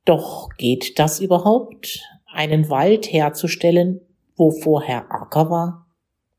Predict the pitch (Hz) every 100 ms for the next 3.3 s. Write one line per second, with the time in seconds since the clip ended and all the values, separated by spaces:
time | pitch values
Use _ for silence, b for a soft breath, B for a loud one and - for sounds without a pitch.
0 | _ _ _ _ _ b b b b b
1 | _ _ _ _ 214 - - 156 165 180
2 | 190 214 214 208 - 165 160 151 131 135
3 | 135 127 127